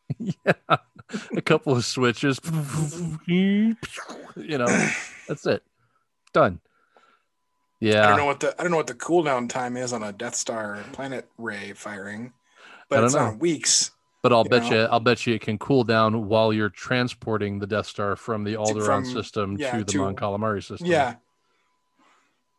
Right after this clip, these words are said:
Speaker 1: Just a theory.
Speaker 2: You could, like, special hyperspace coolers to make it go faster in hyperspace, right? Or whatever, yeah.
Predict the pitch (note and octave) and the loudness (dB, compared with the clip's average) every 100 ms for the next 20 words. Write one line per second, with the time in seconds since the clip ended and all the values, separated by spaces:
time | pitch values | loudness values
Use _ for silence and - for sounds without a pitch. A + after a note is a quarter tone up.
0 | - A#2+ - G#2 B2+ A2+ A2+ B2+ D3 D3+ | -12 -10 -10 -6 -2 2 2 0 -4 -6
1 | D3 D3 D3 F3 - C#3+ C#3 D3 C#3+ - | 0 2 2 0 -2 0 2 2 2 2
2 | C3 - E3+ B2 G#2 - A2 G#2+ A#2+ C3 | 2 4 6 6 4 2 0 -2 -4 0
3 | C3 D3 D3+ G3 - A2 G#2 G#2+ B2 G#2+ | 2 6 6 6 4 2 0 0 -2 0
4 | - B2 B2+ A2+ A#2+ C#3 A2 | -2 -2 -2 -2 -2 -4 -6